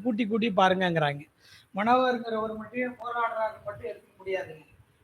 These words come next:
அதே மனோகர் நல்லாவும் இருக்காரு. நம்ம இதைத்தான் தூக்கி போட்டு ஓம்னு போட்டு விட்டுருக்கோம். ஒரு அச்சை சேர்த்துட்டு சைலண்ட் ஆயிட்டீங்கன்னா அதெல்லாம் ஓம்ங்கிற மந்திரம் வந்துரும். சார் வருமா வராதா? அதனால நிறைய விஷயங்களுக்குள்ள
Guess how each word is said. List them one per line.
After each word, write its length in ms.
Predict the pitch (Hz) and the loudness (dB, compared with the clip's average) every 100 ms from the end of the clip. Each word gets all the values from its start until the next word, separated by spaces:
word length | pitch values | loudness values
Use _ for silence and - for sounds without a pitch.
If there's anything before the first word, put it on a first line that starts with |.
| - | -8
அதே 240 | 269 277 | 0 2
மனோகர் 500 | 269 247 254 262 254 | 4 4 6 4 4
நல்லாவும் 340 | 214 233 262 247 | 4 8 8 8
இருக்காரு. 300 | 214 180 160 - _ _ _ | 6 4 2 -8 _ _ _
நம்ம 200 | 208 226 | 2 4
இதைத்தான் 400 | 240 254 294 302 302 | 4 4 4 2 0
தூக்கி 200 | 269 240 | -4 -2
போட்டு 240 | 262 269 262 | -2 0 2
ஓம்னு 360 | 277 311 311 294 | 4 4 4 0
போட்டு 180 | 262 254 | 0 -2
விட்டுருக்கோம். 380 | 233 214 175 - _ 208 | -2 -4 -6 -10 _ -10
ஒரு 100 | 208 202 | -8 -6
அச்சை 240 | 214 - 285 | -6 -6 -8
சேர்த்துட்டு 500 | 254 247 240 - - - - - - | -6 -6 -6 -10 -12 -14 -20 -8 4
சைலண்ட் 400 | 269 320 311 311 | 6 6 6 6
ஆயிட்டீங்கன்னா 400 | 285 285 285 294 | 6 4 4 4
அதெல்லாம் 300 | 277 277 269 | 6 8 10
ஓம்ங்கிற 340 | 285 294 294 277 | 10 8 4 4
மந்திரம் 400 | 247 247 285 277 | 4 4 6 6
வந்துரும். 280 | 240 202 156 - _ _ - _ - | 6 4 2 -2 _ _ -20 _ 2
சார் 240 | 240 240 | 8 12
வருமா 240 | 240 254 277 | 12 12 12
வராதா? 360 | 254 214 175 139 - _ _ _ _ _ _ _ _ _ _ _ _ _ | 12 12 10 4 -2 _ _ _ _ _ _ _ _ _ _ _ _ _
அதனால 460 | - 220 269 254 247 | 4 10 12 12 12
நிறைய 320 | 240 262 311 320 277 | 10 6 8 8 6
விஷயங்களுக்குள்ள 680 | - 302 285 262 240 254 | 2 -2 0 -2 -4 -4